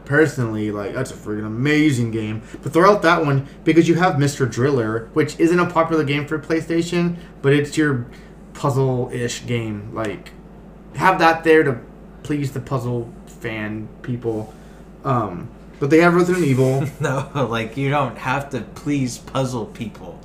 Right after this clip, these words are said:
Speaker 1: Well, you just want a
Speaker 2: You are
Speaker 1: variety of
Speaker 2: selling
Speaker 1: games,
Speaker 2: a
Speaker 1: though.
Speaker 2: classic game system. You
Speaker 1: But you
Speaker 2: sell
Speaker 1: also,
Speaker 2: the games that made it
Speaker 1: yeah, but
Speaker 2: great.
Speaker 1: you also want some variety, though.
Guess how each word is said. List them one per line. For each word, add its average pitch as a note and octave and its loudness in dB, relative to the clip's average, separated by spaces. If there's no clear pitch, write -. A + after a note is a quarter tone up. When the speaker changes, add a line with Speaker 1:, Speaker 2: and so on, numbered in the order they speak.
Speaker 1:
Well, B3 4
you C4+ 6
just C#4 0
want D4+ 4
a B3+ 6
Speaker 2:
You G#3 2
are F#3+ 4
Speaker 1:
variety F3+ 8
of C#3 4
Speaker 2:
selling C#3 4
Speaker 1:
games, A#2+ 2
Speaker 2:
a B2 2
Speaker 1:
though. A2+ 4
Speaker 2:
classic C3 -2
game B2 -2
system. F#2+ -6
You A2+ -10
Speaker 1:
But - -
you G#2 -8
Speaker 2:
sell G3+ 8
Speaker 1:
also, A#3 6
Speaker 2:
the - 6
games A#2+ 0
that A#2+ -8
made G#2+ -6
it - -4
Speaker 1:
yeah, C#4+ 2
but G#3+ 4
Speaker 2:
great. E3+ 2
Speaker 1:
you G#3+ 6
also C4 2
want D#3+ 0
some D#3 -2
variety, B2 2
though. A#2 -2